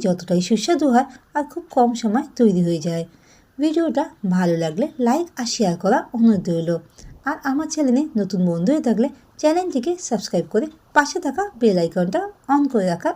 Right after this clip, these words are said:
অনুরোধ রইল। তাহলে যে কোনো নোটিফিকেশন চট করে তোমাদের ফোনে চলে আসবে। সার্ভ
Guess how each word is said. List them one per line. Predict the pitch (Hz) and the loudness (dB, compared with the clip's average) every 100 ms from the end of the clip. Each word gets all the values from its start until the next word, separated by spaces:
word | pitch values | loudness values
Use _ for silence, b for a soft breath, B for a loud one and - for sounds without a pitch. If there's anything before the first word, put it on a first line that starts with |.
| - | -2
অনুরোধ | 247 196 175 | 0 0 2
রইল। | 175 170 175 B B B | 2 2 -2 B B B
তাহলে | 320 311 262 | 0 2 2
যে | 285 | 0
কোনো | 294 269 339 254 | 0 -2 0 0
নোটিফিকেশন | 247 330 311 - 349 - | 2 -2 -4 -8 -12 -4
চট | 359 359 | -2 0
করে | 294 381 - | -2 -2 0
তোমাদের | 233 180 175 | 2 2 0
ফোনে | 190 277 - | -2 -4 2
চলে | 269 175 156 | 2 2 0
আসবে। | - 185 170 b b b b | -2 -2 -2 b b b b
সার্ভ | - 330 359 | -2 0 0